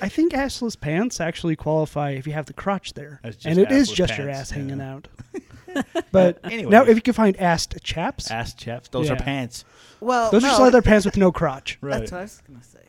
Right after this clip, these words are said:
Speaker 1: Totally
Speaker 2: So,
Speaker 1: different.
Speaker 2: um, one
Speaker 3: Now
Speaker 2: thing I
Speaker 3: my
Speaker 2: wanna
Speaker 3: brain's
Speaker 2: do.
Speaker 3: working.
Speaker 2: So, so we've got, I mean, you know, it, it's a basic list, you know, leather, rubber,
Speaker 1: Mm-hmm.
Speaker 2: neoprene, spandex, fur. So
Speaker 1: Yeah.
Speaker 2: of that list, which one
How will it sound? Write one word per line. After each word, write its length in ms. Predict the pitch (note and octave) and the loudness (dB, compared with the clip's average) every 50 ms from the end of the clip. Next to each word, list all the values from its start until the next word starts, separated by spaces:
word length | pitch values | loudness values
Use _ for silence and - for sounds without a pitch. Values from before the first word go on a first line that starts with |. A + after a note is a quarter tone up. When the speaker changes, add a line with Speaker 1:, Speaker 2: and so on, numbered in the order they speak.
| _ _ | _ _
Speaker 1:
Totally 400 | - - - - A3 G#3 G3 F#3+ | -16 -14 -10 -6 -4 -2 0 2
Speaker 2:
So, 220 | F#3 G#3 F#3 D#3 C#3+ | 2 2 2 2 0
Speaker 1:
different. 340 | C3+ C#3+ - - - - - _ _ _ _ _ _ - | -6 -10 -14 -14 -16 -18 -20 _ _ _ _ _ _ -10
Speaker 2:
um, 420 | D3 D3 D3 C#3+ C#3+ C3+ B2 A2+ _ _ - - - | -8 -8 -6 -8 -8 -10 -12 -14 _ _ -20 -20 -14
one 140 | - C#3+ D#3+ | -10 -8 -4
Speaker 3:
Now 140 | G3 G#3+ A3 | -2 -2 -2
Speaker 2:
thing 40 | E3 | -2
I 20 | D#3 | -2
Speaker 3:
my 60 | D3+ | -4
Speaker 2:
wanna 200 | D3+ D3 D3+ - | -2 -4 -4 -4
Speaker 3:
brain's 140 | F3+ - G#2+ | -6 -8 -10
Speaker 2:
do. 60 | G2+ | -12
Speaker 3:
working. 280 | - - _ - - - - _ _ _ | -12 -16 _ -20 -20 -20 -20 _ _ _
Speaker 2:
So, 320 | - C#3 B2+ B2 A#2+ A2 _ - - | -6 -6 -4 -4 -6 -8 _ -8 -8
so 140 | - - C3+ | -6 -6 -6
we've 200 | C3+ C3 C#3+ C#3 - | -6 -6 -8 -10 -8
got, 220 | - E3+ D#3 - - | -10 -10 -10 -12 -14
I 100 | C3+ C3+ | -14 -12
mean, 340 | C#3 C#3 C#3 C#3 C#3 C3+ C3 - | -10 -10 -10 -10 -10 -12 -14 -14
you 100 | D3 B2+ | -12 -12
know, 240 | A2+ G#2+ G#2+ G#2+ G2+ _ - _ _ - | -10 -10 -12 -14 -16 _ -20 _ _ -14
it, 180 | C3 D3 C#3 _ - | -14 -14 -14 _ -14
it's 180 | E3+ F3 D3 | -14 -12 -10
a 60 | E3+ D#3 | -8 -6
basic 400 | A#2+ C#3+ B2 A2 - A2 _ - | -6 -6 -6 -8 -10 -18 _ -16
list, 240 | F#2 F2 - - _ - | -18 -18 -18 -20 _ -18
you 80 | G#2 G2+ | -16 -16
know, 220 | G2 F#2+ F#2+ G2 | -14 -14 -16 -14
leather, 380 | G2+ G#2+ A#2+ B2 A#2+ B2 A#2+ A#2 | -10 -8 -8 -6 -6 -6 -8 -8
rubber, 400 | A2+ G#2+ G#2 F#2+ G2 G2 G2 G2 | -8 -8 -8 -8 -10 -12 -12 -10
Speaker 1:
Mm-hmm. 100 | D3 D3+ | -10 -10
Speaker 2:
neoprene, 540 | G#2+ G#2+ A2 A2 G#2 - - - F#2+ G2 G2 | -8 -8 -8 -10 -10 -12 -18 -16 -16 -16 -18
spandex, 680 | F#2 - - - G2 G2+ G2+ F#2+ F#2 F2 - _ - - _ | -18 -20 -16 -16 -14 -14 -14 -16 -18 -20 -20 _ -20 -20 _
fur. 240 | - F#2 E2 - - _ | -20 -20 -20 -20 -20 _
So 220 | - - F2+ E2 _ _ _ _ _ - C#3+ | -20 -20 -20 -20 _ _ _ _ _ -10 -8
Speaker 1:
Yeah. 200 | - - C#3+ C#3+ | -8 -8 -8 -12
Speaker 2:
of 140 | - _ - - _ _ _ - | -16 _ -20 -20 _ _ _ -14
that 260 | B2 A#2+ A#2+ A#2+ A#2 | -12 -12 -12 -12 -14
list, 560 | A#2+ A#2 A2 F#2+ F#2 F2+ - - _ _ _ _ _ _ _ _ _ _ _ _ _ _ _ _ _ _ _ _ _ _ _ _ _ - | -14 -14 -14 -14 -14 -18 -20 -20 _ _ _ _ _ _ _ _ _ _ _ _ _ _ _ _ _ _ _ _ _ _ _ _ _ -14
which 360 | A2 A#2 C3 C3+ - - - | -10 -10 -10 -10 -10 -16 -16
one 360 | C3+ B2 A#2+ A2+ G#2+ G#2+ G2 | -12 -12 -12 -12 -12 -14 -18